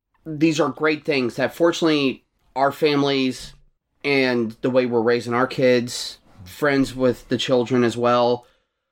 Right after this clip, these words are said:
where we're raising our kids to, there, there's no reason to hate. But now, it, to flip this over is that we have to have the discussion on there is, we may not hate,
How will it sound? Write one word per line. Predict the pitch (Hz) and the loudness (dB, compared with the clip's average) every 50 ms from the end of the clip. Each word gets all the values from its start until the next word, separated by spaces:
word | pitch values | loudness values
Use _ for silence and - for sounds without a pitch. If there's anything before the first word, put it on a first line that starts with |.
| _ _ _ _ | _ _ _ _
where | 139 135 135 131 127 127 123 120 120 | -2 0 2 2 4 4 4 2 2
we're | - 151 147 147 | 0 -2 -2 0
raising | 143 143 156 156 151 156 156 | 2 2 2 2 2 0 -2
our | 143 127 117 | -2 -2 -2
kids | - - 160 160 156 147 135 - | -4 -2 -2 -2 -2 -2 -6 -14
to, | - - - 151 139 135 127 123 120 - - | -14 -8 -4 0 0 0 0 -2 -6 -8 -6
there, | 135 139 131 | -2 -2 0
there's | 127 120 131 131 120 - 135 | 0 0 0 -2 0 0 0
no | 135 131 | 2 2
reason | 127 120 135 135 127 113 127 117 117 110 110 107 123 - - - _ | 2 2 2 0 0 0 0 2 4 4 2 0 -4 -12 -20 -18 _
to | - - 160 139 | -4 0 2 2
hate. | 131 - - 160 156 143 117 107 - - _ _ _ | 2 0 0 0 0 0 0 -2 -4 -8 _ _ _
But | - 156 151 | -2 0 2
now, | 151 147 147 151 151 156 170 185 190 180 160 147 135 127 123 131 - _ _ _ _ _ | 2 2 2 2 2 2 2 2 2 2 2 2 0 -2 -4 -6 -10 _ _ _ _ _
it, | - 131 127 - - _ _ _ _ 156 | -12 -12 -12 -12 -16 _ _ _ _ -12
to | - - 160 | -2 -2 -2
flip | - - - - 175 180 180 | -2 -2 -4 -2 -2 -2 0
this | - 156 131 - - | 0 -2 -2 0 2
over | 170 202 233 240 190 165 147 139 | 2 2 2 2 2 2 0 2
is | - 139 139 127 143 | 0 0 0 0 0
that | 143 135 | 0 0
we | 143 143 | 0 -2
have | 135 - - 185 180 180 - | -4 -4 -4 -4 -4 -6 -6
to | - | -6
have | 151 175 165 156 | -6 -6 -2 -2
the | 147 135 | -2 -2
discussion | 127 127 - - - 151 143 143 - - 156 139 135 131 | -2 -4 -4 -4 -4 -4 -4 -4 -2 -2 0 2 2 0
on | - 123 131 131 127 123 123 123 120 120 - _ _ _ _ _ _ _ _ | 0 0 0 2 2 2 2 2 0 -2 -4 _ _ _ _ _ _ _ _
there | 143 131 123 143 143 139 135 | -20 -4 0 0 2 2 0
is, | - 165 196 214 202 147 127 156 | 0 0 2 2 2 0 -4 -10
we | 156 131 127 170 220 262 | -10 -6 -2 0 2 4
may | 269 254 220 190 | 6 6 6 4
not | 170 147 127 117 | 2 2 0 -4
hate, | - 131 123 110 104 107 - - | -4 -4 -4 -4 -4 -4 -6 -10